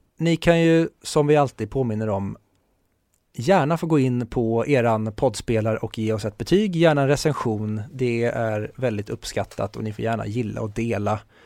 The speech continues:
det här om ni har någon annan som ni tycker borde lyssna på våran podcast. Det är alltid jätteroligt och vi älskar responsen vi får från er som lyssnar. Det är kul, som ni säkert märkte i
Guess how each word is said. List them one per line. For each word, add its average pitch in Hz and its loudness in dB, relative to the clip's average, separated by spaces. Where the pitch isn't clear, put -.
det 135 2
här 107 4
om 110 -4
ni 110 -2
har 120 0
någon 135 0
annan 147 2
som 143 -4
ni 135 0
tycker 110 -4
borde 107 -4
lyssna 110 -4
på 107 -8
våran 101 -4
podcast. 104 -6
Det 131 -2
är 120 2
alltid 110 -2
jätteroligt 107 -6
och 120 -4
vi 131 -4
älskar 117 2
responsen 131 0
vi 101 -2
får 104 -4
från 110 -6
er 107 -4
som 110 -8
lyssnar. 113 -4
Det 120 -4
är 113 -2
kul, 107 -2
som 107 -6
ni 107 -6
säkert 113 -6
märkte 110 -6
i 107 -4